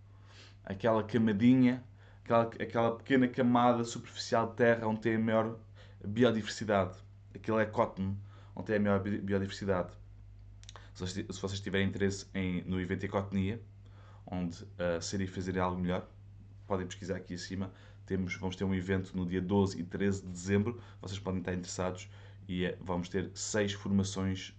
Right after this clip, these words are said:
num fim, num fim de semana, em duas tardes, das duas e meia às oito. Portanto, pesquisem aqui acima.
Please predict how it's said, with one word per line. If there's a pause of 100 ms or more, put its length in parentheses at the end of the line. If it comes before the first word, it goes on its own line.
num
fim,
num
fim
de
semana, (100)
em
duas
tardes,
das
duas
e
meia (180)
às
oito.
Portanto,
pesquisem
aqui
acima.